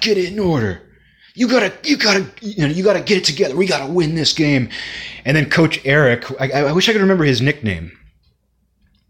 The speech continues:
'Cause there was Big Dog, which was Mike, Coach Mike, the head coach. And then the, the assistant coach,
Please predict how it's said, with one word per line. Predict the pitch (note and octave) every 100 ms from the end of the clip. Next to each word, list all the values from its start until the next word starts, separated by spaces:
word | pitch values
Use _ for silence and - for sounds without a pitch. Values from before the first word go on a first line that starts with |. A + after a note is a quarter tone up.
| _ _ _ _ _ _ _ _ _ _ -
'Cause | A#2
there | B2+
was | G#2+
Big | G2 E3 D#3
Dog, | D3 C3 B2+ A#2+ -
which | A2+ A2
was |
Mike, | G2+ G#2+ A2+ G2+ -
Coach | - A2 G#2
Mike, | G#2+ G#2+ G2 - - _ -
the | G2
head | F#2+ G#2
coach. | - A2 G2 - - - _ _ - _ _ _ _ _ _
And | A2+ B2
then | B2+
the, | B2 A2+ A2 A2
the | A2+
assistant | A2 C#3+ C#3 C#3+ A#2
coach, | - A2+ G2+ - - -